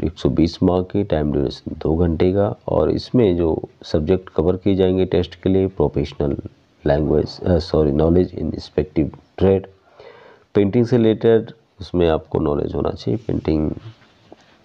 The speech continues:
की जानकारी और उस field में आपकी जानकारी होनी चाहिए। उसी से संबंधित यहाँ पर आईटीआई certificate भी मांगा गया है। General knowledge, logical reasoning, quantitative aptitude से लेकर question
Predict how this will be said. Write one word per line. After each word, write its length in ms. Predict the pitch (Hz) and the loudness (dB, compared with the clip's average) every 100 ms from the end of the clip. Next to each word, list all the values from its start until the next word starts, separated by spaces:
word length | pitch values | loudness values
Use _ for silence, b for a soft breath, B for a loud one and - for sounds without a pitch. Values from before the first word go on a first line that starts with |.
| _ | _
की 100 | - | -2
जानकारी 680 | 80 76 73 76 80 82 82 - - | 2 2 0 0 2 4 2 -6 -4
और 240 | - 76 - - 95 | 0 0 0 -10 -6
उस 220 | 101 98 - | -4 -4 0
field 280 | 113 104 | 0 0
में 140 | 76 73 | -2 -6
आपकी 340 | - - - | -8 -12 -10
जानकारी 440 | - - - - 73 | -8 -8 -8 -8 -6
होनी 200 | 69 - | -6 -8
चाहिए। 320 | - - - B B B B B - | -8 -10 -10 B B B B B 0
उसी 80 | 104 | 2
से 180 | 143 139 | 2 2
संबंधित 360 | 143 123 127 127 | 2 2 2 2
यहाँ 120 | 113 | 0
पर 140 | 113 | 0
आईटीआई 440 | - 90 85 92 92 | 0 0 2 0 0
certificate 500 | - 71 80 78 - | -2 -4 -4 -6 -6
भी 60 | |
मांगा 260 | 78 67 65 | -2 0 0
गया 220 | 71 76 | 0 -2
है। 140 | 87 - 156 - | -2 -8 -8 -4
General 300 | 85 82 87 | 0 0 0
knowledge, 420 | 78 82 85 - - - - - | 0 0 0 -2 -8 -18 -8 -2
logical 580 | 73 73 71 73 71 71 - - - | 0 0 -2 0 0 -4 -8 -16 -6
reasoning, 520 | 76 76 73 95 76 - - - - | 0 0 2 0 0 -6 -12 -14 -4
quantitative 520 | 67 - 67 67 65 - | -4 -4 -6 -6 -6 -6
aptitude 400 | 73 73 - 92 | -6 -4 -4 -4
से 120 | - | 0
लेकर 280 | 95 90 90 | 0 2 0
question 400 | 87 76 - 76 | 0 -4 -4 -8